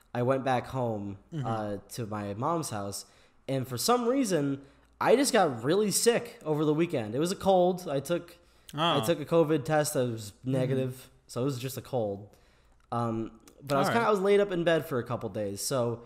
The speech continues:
Speaker 1: I was like, "You know what? Screw it." And I just, I pulled up Funimation and I just watched through the rest <laughs> of Bunny Girl Senpai.
Speaker 2: All right.
Speaker 1: Um,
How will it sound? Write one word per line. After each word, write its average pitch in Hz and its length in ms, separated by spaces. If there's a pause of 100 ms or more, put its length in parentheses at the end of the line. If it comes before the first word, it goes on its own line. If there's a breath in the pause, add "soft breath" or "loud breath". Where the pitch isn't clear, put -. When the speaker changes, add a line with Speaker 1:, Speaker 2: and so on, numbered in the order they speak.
(440 loud breath)
Speaker 1:
I 151 160
was 143 140
like, 131 300
"You 156 80
know 165 120
what? 160 140
Screw 110 440
it." 110 240
And 151 100
I 147 80
just, 139 180
I 139 120
pulled 139 240
up 131 160
Funimation 127 580
and 117 100
I 117 60
just 113 180
watched 120 360
through 123 140
the 110 100
rest - 420 (200)
<laughs> - 220
of 123 200
Bunny 123 200
Girl 117 160
Senpai. 101 600 (220)
Speaker 2:
All 123 60
right. 113 340
Speaker 1:
Um, 113 540